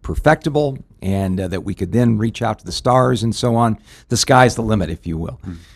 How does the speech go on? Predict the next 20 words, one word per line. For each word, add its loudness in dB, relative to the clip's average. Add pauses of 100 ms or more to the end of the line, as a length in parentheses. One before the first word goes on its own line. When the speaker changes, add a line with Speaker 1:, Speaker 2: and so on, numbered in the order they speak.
(140)
Speaker 1:
Well, 4
you -2
know, 2
lo 4
and 2
behold, 4
uh, 0
you -2
know, 0
these 2
kind 2
of 6
messages 2
are -4
sold 2
to -4
us, -8 (420)
but 2
the -2
truth, -2